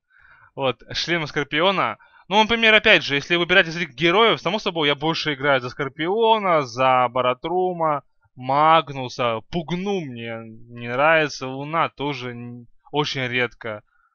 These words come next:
Ну вот, как раз три героя.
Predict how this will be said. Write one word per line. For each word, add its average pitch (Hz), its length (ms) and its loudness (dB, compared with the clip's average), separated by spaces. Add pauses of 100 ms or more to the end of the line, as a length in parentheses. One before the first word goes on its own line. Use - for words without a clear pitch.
(1700)
Ну 214 120 -2
вот, 135 220 4
как 120 100 -12
раз 147 140 -2
три 139 160 -8
героя. 110 480 -6